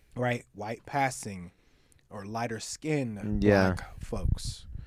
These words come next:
Speaker 1: It's like they think like, oh, just because they, like, are a lighter tone, they may have more white friends. It's like, bro, you, where's your where's your care for your culture, for your
Speaker 2: Yo,
Speaker 1: people?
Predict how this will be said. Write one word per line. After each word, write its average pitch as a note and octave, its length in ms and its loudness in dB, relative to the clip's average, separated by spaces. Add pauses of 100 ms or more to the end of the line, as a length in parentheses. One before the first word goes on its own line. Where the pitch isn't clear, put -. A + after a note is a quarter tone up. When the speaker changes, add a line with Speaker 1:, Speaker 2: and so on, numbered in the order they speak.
(400)
Speaker 1:
It's - 140 -12
like G2 160 -4
they G#2+ 100 0
think G#2+ 220 -2
like, F#2+ 300 -4
oh, A2+ 160 0
just G#2 160 -6
because G2 300 -8
they, F2+ 280 -6
like, D#2+ 320 -12 (800)
are G2+ 160 -6
a F#2 60 -6
lighter F#2+ 300 -6
tone, C#3 580 -2
they A#2+ 80 -2
may G#2 140 -4
have G#2 180 -8
more F#2+ 200 -6
white F2 280 -12
friends. C#3+ 1120 -10
It's - 180 -16
like, B2 140 -10
bro, A#2+ 240 -10
you, C#3 260 -8 (1600)
where's B2+ 280 -2
your A#2+ 360 -2 (320)
where's A#2+ 140 -6
your A#2+ 100 -4
care B2+ 220 -2
for B2 120 -4
your G#2+ 160 -4
culture, A2+ 400 -8
for - 100 -10
your G2+ 140 -4
Speaker 2:
Yo, G2+ 260 4
Speaker 1:
people? - 320 -12